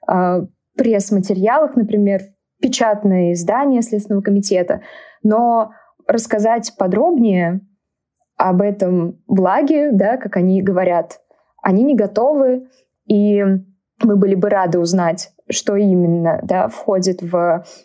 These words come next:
практику в этих трудовых отрядах, но в какой-то момент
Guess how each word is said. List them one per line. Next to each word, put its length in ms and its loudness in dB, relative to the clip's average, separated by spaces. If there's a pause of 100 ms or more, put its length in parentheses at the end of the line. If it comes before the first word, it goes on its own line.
(140)
практику 640 -4
в 40 -2
этих 260 -4
трудовых 420 -2
отрядах, 600 -4 (760)
но 720 0
в 80 -20
какой-то 380 -2
момент 540 0